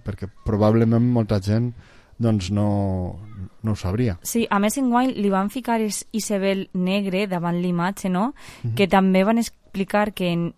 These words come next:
Speaker 2: Isa pesta, eh,
Speaker 1: Mhm.
Speaker 2: ja van ficar Isabel, no? I que per això, en simbolisme d'allò,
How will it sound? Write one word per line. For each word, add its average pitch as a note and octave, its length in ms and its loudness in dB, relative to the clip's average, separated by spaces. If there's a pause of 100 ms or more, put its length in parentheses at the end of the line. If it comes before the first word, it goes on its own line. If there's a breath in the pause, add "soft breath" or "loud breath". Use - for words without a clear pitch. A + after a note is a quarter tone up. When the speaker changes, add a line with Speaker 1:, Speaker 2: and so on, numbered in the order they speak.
Speaker 2:
Isa F#3+ 500 -2
pesta, G3 540 -4 (100)
eh, F3 80 -6
Speaker 1:
Mhm. D#3+ 200 -2
Speaker 2:
ja F3+ 160 2
van G3 320 0
ficar G3 320 -4
Isabel, F#3 640 -2 (340 loud breath)
no? G3+ 120 4
I A3+ 60 6
que G#3 120 0
per F#3+ 120 2
això, F3+ 360 0
en G#3+ 140 0
simbolisme F#3+ 760 0
d'allò, F#3+ 420 0